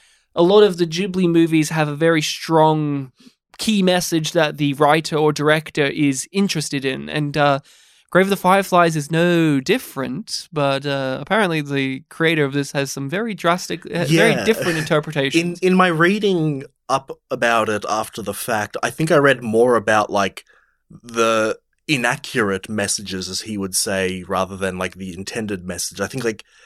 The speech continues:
Speaker 2: I, for every, you know, five mentions of, like, "No, it's not an anti-war film," you know, kind of rhetoric, there'll be one reference to, "Oh, it's about, you know, um, the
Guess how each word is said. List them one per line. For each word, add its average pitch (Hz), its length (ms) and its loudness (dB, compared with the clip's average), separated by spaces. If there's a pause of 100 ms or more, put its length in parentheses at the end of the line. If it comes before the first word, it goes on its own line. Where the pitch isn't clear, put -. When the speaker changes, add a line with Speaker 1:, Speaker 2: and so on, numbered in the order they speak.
(440)
Speaker 2:
I, 117 80 0
for - 460 -2
every, 127 920 0 (280)
you 120 120 -4
know, 98 360 -2
five 107 760 0
mentions 104 720 -2
of, 95 300 -2
like, 98 200 -2
"No, 127 280 -2
it's 107 180 -6
not 131 180 -4
an 117 120 -4
anti-war 107 680 -6
film," 95 640 -6
you 104 100 -6
know, 92 160 -6
kind 101 220 -4
of 95 100 -4
rhetoric, 98 460 -6 (380)
there'll 110 180 2
be 110 180 -2
one 104 440 2
reference 98 580 -2
to, 101 280 -2
"Oh, 107 180 2
it's 101 140 -6
about, 107 600 -2
you 107 80 -10
know, 98 260 -4 (460)
um, 98 520 0
the 104 600 -6